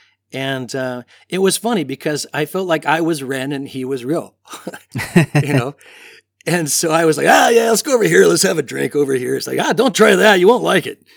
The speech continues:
Speaker 1: you know, or something.
Speaker 2: <laughs>
Speaker 1: And so I was kind of, like, showing him around, and he was kind of more serious and kind of like Ryo, you know? And so we kind of became our characters in a way, and that, that helped our performance, I think, as well.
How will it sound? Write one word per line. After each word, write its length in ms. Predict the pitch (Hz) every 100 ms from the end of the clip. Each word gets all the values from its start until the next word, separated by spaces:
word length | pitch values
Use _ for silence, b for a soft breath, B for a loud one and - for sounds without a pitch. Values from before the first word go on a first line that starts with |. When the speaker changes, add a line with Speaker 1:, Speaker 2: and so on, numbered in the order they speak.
| b b b b
Speaker 1:
you 120 | 139
know, 120 | 151 147
or 80 | -
something. 380 | 180 185 143 190
Speaker 2:
<laughs> 40 | B B B _ _ _ -
Speaker 1:
And 180 | 185 196
so 160 | - 196
I 140 | 220
was 180 | 214 -
kind 160 | 196
of, 80 | 180
like, 160 | 156 151
showing 300 | - 165 170
him 100 | 147
around, 440 | 147 175 151 135
and 200 | 120 143
he 120 | 131 208
was 200 | 156 - _ -
kind 140 | 147
of 140 | 139 113
more 160 | 131
serious 500 | 139 - 202 180 131
and 140 | 117 107
kind 160 | 120
of 80 | 117
like 240 | 113 143 _ _ _ _
Ryo, 460 | 113 139 165 98 _ _
you 100 | -
know? 200 | 107 123 b b b b b b _ -
And 180 | 170 156
so 200 | 180 170
we 140 | 170
kind 180 | - 247
of 80 | 180
became 340 | 131 160 156
our 120 | 156
characters 560 | - 143 170 202 143 117
in 80 | 117
a 60 |
way, 200 | 110 107
and 100 | 107 131
that, 180 | 135 -
that 220 | 143 135
helped 300 | 151 147 - _ -
our 140 | 135
performance, 560 | 120 127 143 180 139 127
I 80 | 113
think, 180 | 123
as 100 | 110
well. 300 | 104 123 -